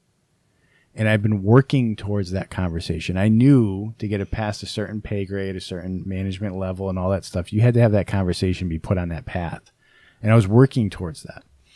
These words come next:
And I go and I have this conversation, and I felt like shit. Here's the conversation I work for.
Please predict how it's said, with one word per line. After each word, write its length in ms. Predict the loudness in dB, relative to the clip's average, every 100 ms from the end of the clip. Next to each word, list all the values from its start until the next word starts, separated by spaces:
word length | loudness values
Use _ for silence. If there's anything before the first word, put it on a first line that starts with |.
| _ _ _ -20 -8
And 80 | -2
I 60 |
go 160 | 4 6
and 80 | 6
I 60 |
have 180 | 6 2
this 120 | 0
conversation, 600 | -2 0 0 2 0 2 -2
and 100 | 0
I 100 | -2
felt 320 | 0 -2 -2
like 180 | -10 -10
shit. 720 | -12 -10 -6 -6 -8 -16 -20 _ 0
Here's 240 | 4 4
the 60 | 4
conversation 560 | 4 2 2 0 0
I 80 | 0
work 240 | 0 -2
for. 500 | -4 -6 -4 -4 -6